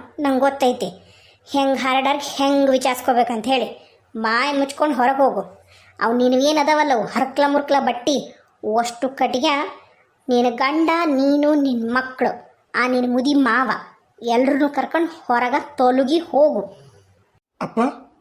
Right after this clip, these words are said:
Speaker 2: ರಮಣಿ ಬರ್ಲಿಲ್ಲ?
Speaker 1: ರೀ, ಬಂದೀನಿ.
Speaker 2: ಅವ್ವ, ಏನಿದು? ಯಾಕ್ ಹಿಂಗ್ ನಿಂತ್ಕೊಂಡಿರಿ? ಏನಾತು?
Speaker 1: ಹ್ಮ್, ಹಂಗ ಅಲ್ಲಿ ನಿಂತಾಳಲ್ಲ ಸೋಡಾ ಬಡ್ಡಿ, ಆಕಿನೂ ನಿಮ್ ಜೊತೆಗೆ ಕರ್ಕೊಂಡು ಹೋರಿ. ನಾ ನನ್ ಮಗಗ್ ಬ್ಯಾರೆ ಹುಡುಗಿ ತಗೊಂಬಂದ್ ಮದ್ವಿ ಮಾಡ್ತೀನಿ.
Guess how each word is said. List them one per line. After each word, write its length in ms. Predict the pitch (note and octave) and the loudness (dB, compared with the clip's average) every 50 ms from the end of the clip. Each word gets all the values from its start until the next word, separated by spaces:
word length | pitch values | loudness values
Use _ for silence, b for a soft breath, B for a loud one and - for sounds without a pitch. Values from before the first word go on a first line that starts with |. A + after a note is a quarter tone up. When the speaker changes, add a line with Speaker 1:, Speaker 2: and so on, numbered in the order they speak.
| _ _ _ _ _ _ _ - | _ _ _ _ _ _ _ -2
Speaker 2:
ರಮಣಿ 320 | F3+ F#3 F#3+ C4 C#4+ D4+ | 0 2 4 4 4 4
ಬರ್ಲಿಲ್ಲ? 380 | B3 B3+ A#3+ C4+ D4+ C4 F#3 E3+ E3+ - - - - _ - _ - - | 4 4 4 4 4 4 4 0 -2 -4 -8 -14 -20 _ -20 _ -10 -6
Speaker 1:
ರೀ, 180 | G4 G4+ G#4+ G#4 G4+ G4+ - - _ _ _ _ - E4 | -2 0 0 0 0 -4 -12 -20 _ _ _ _ -8 -2
ಬಂದೀನಿ. 560 | E4+ F#4+ F#4 G4 G4 G4+ A4+ A4+ A4 A4 G#4+ - - - _ _ _ _ _ _ - | -2 0 0 0 0 0 2 2 2 0 -2 -4 -8 -20 _ _ _ _ _ _ -10
Speaker 2:
ಅವ್ವ, 140 | G#3 A#3 C#4+ C#4+ A3+ F3 E3+ E3 - _ _ _ - A#3+ | -2 0 0 0 0 -2 -6 -12 -18 _ _ _ -6 0
ಏನಿದು? 500 | G#3+ C#4+ E4+ F#4 F4+ D#4+ - D4 C#4+ C#4 - - - | 2 2 2 4 2 2 4 4 4 2 2 -2 -8
ಯಾಕ್ 360 | F3+ G3+ A3+ B3+ E4 E4+ - | -4 -2 0 0 0 -2 2
ಹಿಂಗ್ 180 | - D#4+ D#4 D4+ | 4 4 6 6
ನಿಂತ್ಕೊಂಡಿರಿ? 680 | D4 C4 C4 D4 C4+ B3+ A#3+ B3+ B3+ B3 B3+ C4+ - - | 6 4 2 2 0 2 4 4 4 2 0 -2 -2 -2
ಏನಾತು? 480 | A3+ C#4 F4 F4+ F4 E4 D#4+ D#4+ D#4 D#4 D#4+ - B B B B B B B B B B B - - - - _ _ - | 0 0 2 2 2 0 2 2 2 0 0 -2 B B B B B B B B B B B -20 -20 -20 -20 _ _ -4
Speaker 1:
ಹ್ಮ್, 240 | C#4+ D#4 D4+ C4 G#3+ F#3+ - - - _ - - - | -2 0 0 0 -2 -4 -8 -20 -20 _ -20 -14 -6
ಹಂಗ 240 | - B3 C4 C4+ D4 D4+ C#4 D#4+ - - - - - - | -4 -2 0 2 2 0 0 -4 -10 -16 -18 -16 -10 -6
ಅಲ್ಲಿ 160 | B3 C4+ C4 | -4 -2 -2
ನಿಂತಾಳಲ್ಲ 340 | C4+ C4 D4 C#4+ C#4 B3+ A3+ | -2 -2 -2 0 0 0 -2
ಸೋಡಾ 260 | A3 - B3 B3 C4 | -2 -2 -2 0 0
ಬಡ್ಡಿ, 260 | C4 C4+ C4 A3 G#3+ - - b b b b b b b b - | 0 0 -2 -2 -4 -6 -6 b b b b b b b b -6
ಆಕಿನೂ 360 | - B3+ B3+ - C#4 C#4+ C#4+ | -6 -4 -2 -2 -2 -2 -2
ನಿಮ್ 180 | C#4+ C#4 C4+ C4+ | -2 -2 -4 -4
ಜೊತೆಗೆ 300 | C4+ B3+ C4+ C#4 C#4 C4+ | -4 -4 -4 -4 -4 -4
ಕರ್ಕೊಂಡು 400 | C4+ C#4 C4 B3+ C4 C4+ B3+ B3+ | -4 -2 -4 -2 -2 -2 0 0
ಹೋರಿ. 180 | B3+ A3+ G3 - - - _ _ _ _ _ _ _ - | 0 -2 -2 -6 -10 -20 _ _ _ _ _ _ _ -6
ನಾ 240 | A3+ A#3+ A#3+ A#3+ A#3 | -4 -2 -2 -2 -2
ನನ್ 220 | A#3+ A#3+ A#3 A#3+ | -2 -2 -2 0
ಮಗಗ್ 300 | B3 A#3+ A#3+ B3+ C4 B3+ | -2 -2 -2 -4 -4 -4
ಬ್ಯಾರೆ 360 | B3 A3 B3 A#3+ A#3+ B3 B3 B3+ | -4 -2 -2 -2 0 0 0 0
ಹುಡುಗಿ 280 | B3 A#3+ B3 B3 B3 | 0 -2 0 0 0
ತಗೊಂಬಂದ್ 440 | B3 C4 C4 B3 B3+ B3+ B3+ B3+ B3+ | 0 0 -2 0 0 0 2 2 0
ಮದ್ವಿ 180 | B3 A#3 B3 B3 | 0 -2 -2 -4
ಮಾಡ್ತೀನಿ. 440 | A#3+ A#3 G#3+ G#3+ - A3 - F3 | -4 -4 -6 -6 -8 -12 -12 -12